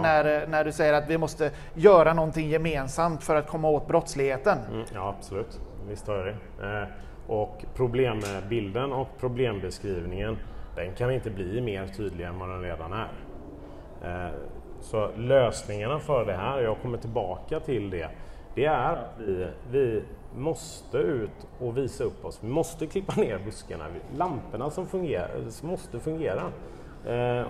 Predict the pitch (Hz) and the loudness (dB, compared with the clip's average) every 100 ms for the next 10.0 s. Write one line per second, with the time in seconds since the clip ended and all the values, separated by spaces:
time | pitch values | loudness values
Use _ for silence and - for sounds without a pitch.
0 | - 170 - - - 147 147 123 127 123 | 0 0 0 -6 -8 -4 -4 -2 -4 -4
1 | 123 143 156 117 98 107 120 120 - 143 | -6 0 4 4 2 0 0 -2 -2 0
2 | 131 113 113 95 95 107 135 - - 101 | 2 2 0 -2 -4 -2 -4 -4 -4 -2
3 | 101 92 - - - - 107 123 156 123 | -2 -4 -8 -12 -12 -8 -2 2 2 2
4 | 90 85 104 147 147 - - 123 - 131 | 0 -2 -2 -2 -4 -8 -8 -8 -4 -6
5 | - - 101 98 - - 98 123 123 131 | -6 -8 -6 -6 -8 -12 0 2 2 0
6 | 107 98 139 196 104 82 - - - - | -2 -2 -4 -4 -4 -6 -8 -14 -16 -18
7 | - - 98 95 76 73 - - - - | -14 -6 -4 -4 -6 -10 -12 -16 -16 -16
8 | - 170 196 190 143 131 - 196 196 190 | 0 2 2 2 -2 0 2 2 2 0
9 | 180 139 120 131 127 120 113 101 101 101 | 2 2 0 0 0 0 2 2 2 0